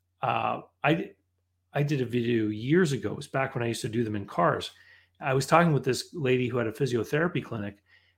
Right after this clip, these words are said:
and people would come in for help, you know, with their muscles and joints and stuff. And, and her physiotherapist would help them out. But every time they helped a patient, there was an insurance claim, and they would have to wait for the insurance companies to, to send the check.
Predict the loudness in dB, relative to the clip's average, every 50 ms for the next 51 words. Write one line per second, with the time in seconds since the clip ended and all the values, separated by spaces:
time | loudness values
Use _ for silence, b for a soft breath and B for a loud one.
0 | _ -4 -2 0 2 2 2 2 0 -2 -2 -2 0 0 4 4 4 2 2 2
1 | 0 0 2 2 2 2 2 2 0 0 -2 -4 -2 2 2 2 2 0 -4 -12
2 | -8 -6 -4 -4 -4 -4 -6 -6 -4 -2 -2 -2 0 0 0 0 0 0 -2 0
3 | 2 2 2 2 2 0 -4 -6 -4 0 2 2 2 2 0 0 0 0 -2 -4
4 | b b b b b b b b _ -2 0 0 0 -2 -4 -8 _ _ _ _
5 | _ -2 0 2 8 12 12 12 12 12 10 10 10 10 10 8 8 4 2 2
6 | 2 4 4 4 4 4 2 4 6 6 6 4 b b b b b b b _
7 | 4 6 8 8 8 8 8 8 8 8 8 6 4 4 2 -2 2 4 6 6
8 | 6 6 2 0 0 0 0 2 2 2 0 0 -2 -4 -4 -2 2 4 4 6
9 | 4 4 0 -2 -2 -2 -2 -2 -4 -6 -8 _ _ _ _ _ _ _ _ _
10 | _ _ -6 -2 2 4 4 4 4 4 2 2 2 6 8 8 8 8 6 2
11 | -2 -2 -2 0 2 2 2 2 0 -2 -2 -2 -2 -2 -2 -2 -2 -4 -6 -2
12 | 0 2 2 2 0 -2 -4 -8 -6 -6 -4 -2 -2 0 -2 -2 0 2 2 4
13 | 4 2 0 -6